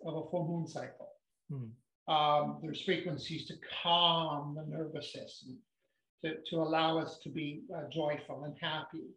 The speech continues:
Speaker 1: So really what we're finding now, even, uh, Edgar Cayce, uh, remember that wonderful, uh, uh, gentleman in the, in the early nineteen hundreds,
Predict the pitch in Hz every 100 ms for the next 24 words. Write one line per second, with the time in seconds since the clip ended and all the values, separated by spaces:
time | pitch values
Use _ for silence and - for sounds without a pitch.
0 | _ _ _ _ - - 196 185 202 220
1 | 311 208 160 165 190 190 165 - 196 339
2 | 220 160 165 165 160 160 156 160 202 202
3 | 190 190 175 180 160 180 185 185 160 -
4 | 220 214 - 165 196 220 _ _ _ 165
5 | 160 165 180 175 170 170 175 180 180 175
6 | 180 170 156 165 151 147 - 170 135 170
7 | 175 180 180 165 165 165 165 - _ _
8 | 175 160 170 185 196 190 175 175 180 175
9 | 190 156 175 170 165 165